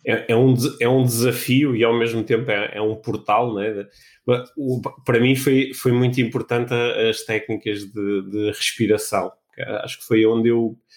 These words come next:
onde eu me senti, assim, a ser, eh, eh, lá está, se ca-, se calhar, eh, a ter essa sensação de estou aqui a, a, a penetrar aqui mais fundo no meu, no meu inconsciente, a chegar a sítios onde eu achava que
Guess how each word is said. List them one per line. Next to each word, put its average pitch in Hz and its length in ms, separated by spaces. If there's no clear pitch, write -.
onde 110 180
eu 113 100
me 117 100
senti, 117 560
assim, 110 380
a - 120
ser, 107 300
eh, - 280
eh, 107 360
lá 117 100
está, 123 200
se - 120
ca-, - 200
se - 160
calhar, 131 320
eh, 120 720
a - 80
ter 123 180
essa 127 220
sensação 123 720
de 120 260
estou 120 220
aqui 117 380
a, 107 220
a, 98 420
a 123 40
penetrar 123 640
aqui 120 240
mais 120 320
fundo 127 440
no 120 120
meu, 113 340
no 107 100
meu 117 180
inconsciente, 113 720
a 104 40
chegar 113 280
a 113 40
sítios 127 540
onde 123 220
eu 127 80
achava 123 360
que - 100